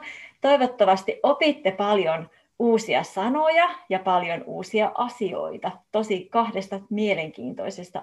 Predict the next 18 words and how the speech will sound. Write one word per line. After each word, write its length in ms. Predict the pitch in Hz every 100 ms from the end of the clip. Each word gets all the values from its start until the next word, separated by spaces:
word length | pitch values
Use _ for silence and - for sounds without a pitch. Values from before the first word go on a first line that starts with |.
| -
ammatista. 720 | 170 180 247 - 254 - 262 - _ _ _ _ _ _ _ _ -
Ja 80 |
nyt 200 | 202 247
mä 120 | 214 196
painan 540 | 185 175 151 165 - _
stop, 500 | - - 247 262 262 - - _ _ _ _ -
mutta 300 | 165 165 -
en 240 | - 165 156
paina 400 | 156 160 170 -
vielä, 300 | - - -
että 360 | 220 - -
lopeta 320 | - - - 226 -
kaikki. 420 | - 247 - 247 - - -
Mutta 140 | 240
hyvää 320 | 294 427 330 269
päivän 360 | 330 330 302
jatkoa 420 | 269 240 - 196
kaikille 600 | 208 285 294 285 269 269